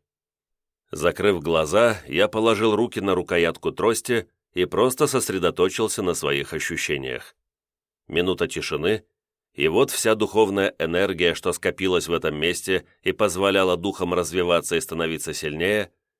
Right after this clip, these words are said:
стала втягиваться в меня. Часть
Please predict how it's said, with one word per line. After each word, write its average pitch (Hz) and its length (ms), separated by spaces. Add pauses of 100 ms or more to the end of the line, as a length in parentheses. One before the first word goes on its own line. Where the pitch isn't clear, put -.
стала 107 380
втягиваться 78 600
в 76 80
меня. 78 380 (1000)
Часть 95 320